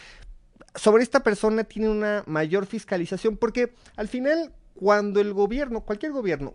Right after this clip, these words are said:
quiere obtener mayores ingresos, tiene tres posibilidades. Una es, crea nuevos impuestos, sube la tasa de los impuestos o aumenta la recaudación, di-, perdón, aumenta la fiscalización. Es decir,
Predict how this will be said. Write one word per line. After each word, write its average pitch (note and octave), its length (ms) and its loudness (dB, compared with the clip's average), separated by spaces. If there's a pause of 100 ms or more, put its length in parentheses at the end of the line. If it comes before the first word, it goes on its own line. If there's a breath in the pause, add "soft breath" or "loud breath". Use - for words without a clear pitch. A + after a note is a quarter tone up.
(140)
quiere A#3+ 180 -4
obtener E3+ 640 -4
mayores D3 380 -6
ingresos, D3+ 360 -8
tiene G3 220 -10
tres F#3 160 -12
posibilidades. A2+ 720 -12
Una G3 220 -2
es, G3 160 -4 (320 loud breath)
crea A#3+ 160 2
nuevos G#3+ 280 0
impuestos, D#3 600 -6
sube C4 340 -6
la A3 140 0
tasa E3+ 300 -2
de F3+ 100 -4
los B2+ 400 -4
impuestos D#3 560 -6 (260 loud breath)
o F3+ 120 10
aumenta G#3+ 400 4
la A#3+ 140 2
recaudación, E3 640 -6
di-, E3 100 -10
perdón, F3+ 320 0
aumenta G3 320 -2
la A3+ 100 -4
fiscalización. F3+ 920 -4
Es D3 100 -8
decir, G#3 320 -2